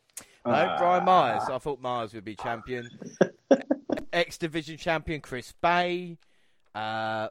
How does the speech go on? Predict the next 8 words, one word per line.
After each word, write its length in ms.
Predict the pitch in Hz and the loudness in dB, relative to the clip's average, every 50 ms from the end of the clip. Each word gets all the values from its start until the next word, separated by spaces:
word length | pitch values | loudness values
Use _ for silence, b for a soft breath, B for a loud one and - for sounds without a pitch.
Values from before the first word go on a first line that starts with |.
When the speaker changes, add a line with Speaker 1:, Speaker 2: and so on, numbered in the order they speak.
| _ | _
Speaker 1:
which 280 | _ - 113 - - - | _ -16 -16 -14 -14 -14
he's 220 | - 110 101 - - | -16 -16 -16 -16 -12
not. 280 | 117 135 147 151 151 - - | -6 -4 -2 -2 -2 -4 -8
It's 120 | 120 - | -18 -20
Trey 220 | - - 131 113 110 | -16 -14 -12 -12 -12
Miguel. 640 | 110 107 104 - 135 139 139 135 135 127 127 123 - | -14 -16 -14 -10 -8 -6 -4 -4 -4 -4 -6 -6 2
Speaker 2:
No. 520 | 131 139 131 120 110 110 117 123 147 151 - | 6 8 8 8 8 4 0 -2 -2 -2 -4
Speaker 1:
Uh, 220 | 113 110 110 110 | -6 -6 -6 -6